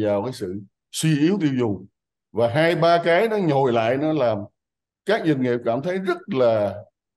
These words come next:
khó khăn. Nó rất là khó khăn. Bây giờ đây á,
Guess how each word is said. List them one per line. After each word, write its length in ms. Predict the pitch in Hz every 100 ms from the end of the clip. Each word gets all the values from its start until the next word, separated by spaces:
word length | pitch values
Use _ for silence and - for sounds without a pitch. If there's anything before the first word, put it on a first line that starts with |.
| -
khó 80 | 180
khăn. 200 | 180 156 - - _ _ _ _ _ _ _ _ -
Nó 180 | 139 156
rất 200 | 202 214
là 120 | 113
khó 100 | 123
khăn. 220 | 151 139 104 - _ _ _ _ _ -
Bây 140 | 170
giờ 200 | 160 147
đây 200 | 165 180
á, 220 | 208 202